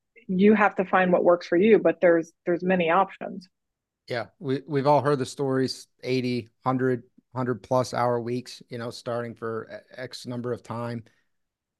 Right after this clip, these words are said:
Speaker 2: but you can still take five minutes.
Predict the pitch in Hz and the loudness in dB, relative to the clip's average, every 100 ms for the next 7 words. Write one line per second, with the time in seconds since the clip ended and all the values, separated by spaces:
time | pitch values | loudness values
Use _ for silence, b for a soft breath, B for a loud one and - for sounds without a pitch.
0 | - 110 135 120 _ _ _ _ _ 131 | -14 0 2 2 _ _ _ _ _ -12
1 | 127 131 - 131 131 110 101 90 78 - | -8 -8 -6 -8 -6 -8 -8 -10 -14 -18
2 | - | -20